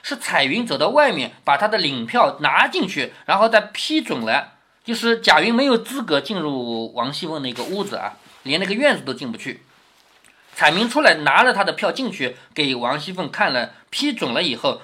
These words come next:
然后再出来把对牌和票一起给了贾云。贾云接了，见他批上的银钱，批了二百两，不少了吧？前面那个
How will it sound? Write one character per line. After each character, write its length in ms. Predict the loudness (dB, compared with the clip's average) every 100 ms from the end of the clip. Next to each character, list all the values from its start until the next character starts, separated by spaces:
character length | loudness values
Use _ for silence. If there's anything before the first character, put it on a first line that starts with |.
| -6
然 180 | 0 2
后 120 | 2
再 200 | 0 -2
出 200 | -2 0
来 120 | 0
把 220 | 0 -6 -4
对 140 | -6
牌 240 | -2 -4
和 240 | -2 -6 -6 _
票 260 | 0 2 2
一 120 | -2
起 120 | -8 -8
给 160 | -6
了 80 | -6
贾 200 | -2 -4
云。 200 | -4 -12 -14 -20 -20 -20 2
贾 180 | 6 6
云 220 | 4 2
接 180 | 4 8
了， 280 | 6 6 -12 -6
见 160 | 0 4
他 100 | 4
批 300 | 2 0 4
上 120 | 4
的 60 | 2
银 320 | -2 -2 0
钱， 300 | 2 2 0 -8
批 140 | 2
了 180 | 2 4
二 320 | 8 10 8 4
百 180 | 2
两， 280 | 2 0 -4 _ _ _ -6
不 80 | 0
少 160 | 2
了 100 | 2
吧？ 340 | 0 -2 -4 -12 _ -2
前 180 | 0
面 140 | 0 -2
那 120 | -4
个 580 | -4 -4 0 0 -2